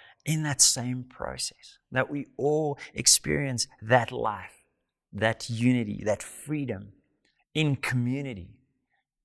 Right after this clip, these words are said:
in Christ. But the question remains, where does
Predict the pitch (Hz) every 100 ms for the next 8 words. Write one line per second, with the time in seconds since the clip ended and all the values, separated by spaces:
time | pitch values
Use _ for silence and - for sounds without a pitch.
0 | _ _ _ _ - 110 95 - - 95
1 | - - - _ _ _ _ _ _ _
2 | _ _ _ _ - - 117 - _ _
3 | _ _ _ _ - 110 156 151 - 135
4 | 117 110 120 107 95 - - 117 113 113
5 | 143 170 175 143 120